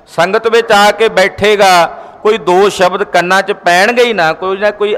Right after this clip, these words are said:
ਅਸਰ ਹੋਵੇਗਾ ਹੀ ਗੁਰੂ ਕੀ ਸੰਗਤ ਦਾ। ਇਸ ਕਰਕੇ ਸੰਗਤ ਵਿੱਚ ਆ ਕੇ ਜੁੜਨਾ ਜ਼ਰੂਰੀ ਹੈ। ਘਰਾਂ ਵਿੱਚ ਬੈਠੇ ਕੋਈ ਜਾਗੀ ਜਾਣ, ਪਰ ਉਹ ਜਾਗਣਾ ਉਹਨਾਂ ਦਾ ਪ੍ਰਵਾਨ ਨਹੀਂ ਹੈ। ਜੇ ਉਹ ਸੰਗਤ ਵਿੱਚ ਨਹੀਂ ਜਾਗਦੇ, ਉਹ ਸੁ-, ਸੁਦਾਗਰ ਵਾਂਗਰ ਨੇ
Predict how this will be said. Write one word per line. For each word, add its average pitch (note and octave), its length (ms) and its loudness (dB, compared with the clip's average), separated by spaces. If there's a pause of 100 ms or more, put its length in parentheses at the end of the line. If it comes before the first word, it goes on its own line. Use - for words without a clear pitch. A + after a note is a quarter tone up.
(120)
ਅਸਰ G3 180 0
ਹੋਵੇਗਾ E3 480 0
ਹੀ A#3 80 2
ਗੁਰੂ G3 240 -2
ਕੀ G3 160 -12
ਸੰਗਤ E3 360 -2
ਦਾ। D#3 380 0 (360)
ਇਸ G#3 220 -2
ਕਰਕੇ A3 400 0
ਸੰਗਤ F#3 420 -4
ਵਿੱਚ G#3 280 -2
ਆ F3+ 200 4
ਕੇ F#3 160 -4
ਜੁੜਨਾ E3 420 -4
ਜ਼ਰੂਰੀ D3+ 520 -4
ਹੈ। G#2 120 -2 (640)
ਘਰਾਂ E3 220 2
ਵਿੱਚ G#3+ 200 -4
ਬੈਠੇ G3 380 -2
ਕੋਈ G3+ 180 -2
ਜਾਗੀ F3 420 0
ਜਾਣ, G3 400 2 (520)
ਪਰ G3 140 2
ਉਹ A3 100 4
ਜਾਗਣਾ F3+ 520 2
ਉਹਨਾਂ A3 220 2
ਦਾ G#3 120 4
ਪ੍ਰਵਾਨ F3+ 580 2
ਨਹੀਂ G#3+ 180 0
ਹੈ। F#3+ 180 4
ਜੇ F#3+ 100 -2
ਉਹ G3+ 100 0
ਸੰਗਤ F3 380 -4
ਵਿੱਚ F#3 220 -6
ਨਹੀਂ G3 160 -6
ਜਾਗਦੇ, F3+ 420 2
ਉਹ G#3+ 260 2
ਸੁ-, G3+ 360 -10
ਸੁਦਾਗਰ F3 440 0
ਵਾਂਗਰ G3+ 380 0
ਨੇ F#3 280 -2